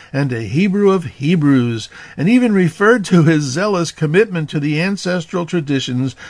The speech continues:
of his Jewish religion in Philippians three six as, "For legalistic righteousness, faultless." Yet, the entrance into the world of this babe of Bethlehem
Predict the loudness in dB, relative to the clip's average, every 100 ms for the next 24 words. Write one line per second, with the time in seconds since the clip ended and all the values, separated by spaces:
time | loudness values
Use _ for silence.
0 | -8 -4 0 0 0 -2 -2 0 0 -2
1 | -2 0 0 0 -2 -4 -8 -6 -2 -2
2 | -2 -2 -2 -2 -2 -2 -4 -6 -2 -2
3 | -2 -4 -2 0 -2 -8 -16 -20 _ -10
4 | -8 -8 -12 -10 -6 -2 -2 0 -2 -2
5 | -4 -8 -4 -4 -4 -6 -8 -8 -8 -10
6 | -20 -20 -20 -20 -12 -4 0 0 -2 -4
7 | -4 -6 -14 _ _ -14 0 2 2 -4
8 | -20 -6 0 2 0 0 -2 0 0 0
9 | 0 0 0 0 0 0 0 0 -2 -6
10 | -2 2 2 2 -2 -2 -2 -2 -2 -2
11 | -2 0 -2